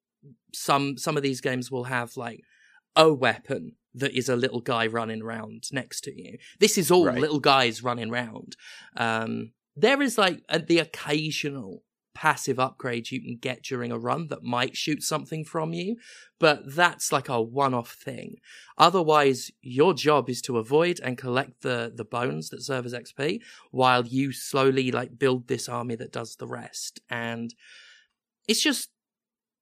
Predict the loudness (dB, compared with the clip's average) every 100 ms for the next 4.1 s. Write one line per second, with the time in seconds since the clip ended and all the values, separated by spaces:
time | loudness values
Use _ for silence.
0 | _ 0 2 2 0 -2 -4 -6 -8 -10
1 | -16 -16 -16 -16 -18 _ 0 2 0 4
2 | 4 4 2 -8 -8 -8 -10 _ 2 2
3 | 2 4 4 4 -2 -2 2 2 0 -6
4 | -12